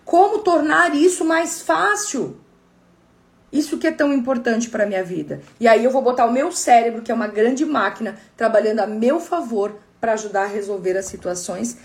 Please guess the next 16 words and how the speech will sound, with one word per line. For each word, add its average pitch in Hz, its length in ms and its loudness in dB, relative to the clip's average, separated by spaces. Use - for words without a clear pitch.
e 202 160 -6
ir 180 80 -2
adiante. 175 640 -8
Isso 302 560 -2
é 208 120 4
você 202 360 -6
ampliar 190 480 2
o - 20 -4
teu 214 140 -4
mindset. - 720 -10
É 196 80 2
não 240 200 6
ficar 294 280 -2
naquele 262 380 0
vitimismo, 240 920 -4
coitadismo, 240 1120 -2